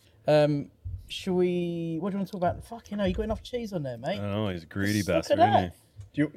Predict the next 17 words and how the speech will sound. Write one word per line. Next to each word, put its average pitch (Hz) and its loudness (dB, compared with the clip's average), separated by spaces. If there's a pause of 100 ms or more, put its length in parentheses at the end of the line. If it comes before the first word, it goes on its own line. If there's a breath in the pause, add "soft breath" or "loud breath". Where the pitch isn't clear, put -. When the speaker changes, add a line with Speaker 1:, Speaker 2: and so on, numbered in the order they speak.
(160)
Speaker 3:
would 147 -2
you 160 -2
like 170 8
this 156 -4
one, 135 -8
Mister 123 -8
Haslam? 127 -4
Speaker 2:
Well, 117 2
you 120 4
got 147 6
a 120 4
smorgasbord 123 2
on 104 4
that 95 0
cracker, 123 4
man. 90 0
Speaker 1:
<laughs> 180 4